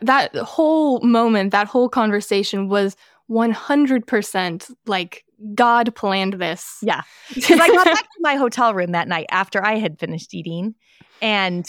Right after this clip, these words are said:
Speaker 2: was like, "Ah, what was her name? Millie, Millie." It was Millie something. So I start looking. I don't think you gave me your card, did you? I don't think so.
Speaker 1: I
Speaker 2: Maybe?
Speaker 1: didn't. <laughs>
Speaker 2: Okay. Yeah, so I found you. See, it's a Holy Spirit nudge.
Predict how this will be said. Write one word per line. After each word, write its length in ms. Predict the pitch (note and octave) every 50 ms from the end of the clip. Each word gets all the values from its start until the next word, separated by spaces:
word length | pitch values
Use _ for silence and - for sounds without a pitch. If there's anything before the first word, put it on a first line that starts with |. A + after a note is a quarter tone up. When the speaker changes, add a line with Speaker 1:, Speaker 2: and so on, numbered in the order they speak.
| - - -
Speaker 2:
was 180 | A3 G#3+ G3 -
like, 500 | A3+ G#3+ G3 F3+ F3 - - - - _ _ _ _ _ _ _ _ _ -
"Ah, 520 | - C4+ C4+ B3+ A#3 G#3+ G3+ F3+ - - - _ _ _ _ _ _
what 100 | - F4
was 140 | E4+ E4 -
her 100 | E4 E4+
name? 200 | E4 E4 E4+ E4 D4+
Millie, 640 | A#3+ A3+ A#3+ A#3+ B3 B3+ B3 B3 A#3 A#3 A3+ A3+ A3+ G3+
Millie." 380 | G#3 G#3 G3+ G3+ G3 G3+ - -
It 40 | G3+
was 140 | G3 -
Millie 220 | B3 C4 B3+ G#3+ F3
something. 440 | - F#3 F3 D#3 - - F#3+ G3 - _ _ _ _ - - - _
So 120 | - - C#4
I 40 | C4+
start 240 | - D#4 D4 -
looking. 500 | A#3+ G#3+ G#3+ B3+ C4 - C#4 C#4 B3+ B3 - _ _ _ _ _ _ _ -
I 60 | A#3+
don't 160 | D4+ G4 G#4+
think 180 | - A4+ F#4+ -
you 60 | C4+
gave 160 | C4 C4 A#3 B3
me 60 | A3
your 80 | F3+
card, 540 | - - - - - B3+ A#3 F#3 E3+ D#3+ E3
did 220 | - G3 G3 - C#4
you? 140 | C#4 C#4+
I 80 | - -
don't 120 | B3 A3+ -
think 140 | F#3+ D#3+ -
so. 340 | - - - - E3+ D#3+ - -
Speaker 1:
I 80 | A#3+ B3+
Speaker 2:
Maybe? 120 | B3 F#3+ F#3+
Speaker 1:
didn't. 480 | A3+ A3 G#3+ G3+ F#3+ F3+ G3 - E4 - -
<laughs> 300 | - - F4 - - F4+
Speaker 2:
Okay. 280 | - - F4 C#4 G3 - - - - _ -
Yeah, 140 | D#4 E4 D#4+
so 100 | - D#4+
I 100 | C#4+ E4
found 320 | - F#4 F#4 B4+ G#4 -
you. 160 | F#3+ F3+ F3+ F3
See, 280 | - - C4+ C#4 F4
it's 120 | F#4+ - D4
a 80 | B3+
Holy 180 | C4 C4 C4+ C4+
Spirit 240 | - D4+ D4 B3+ A3+
nudge. 160 | A3 G3+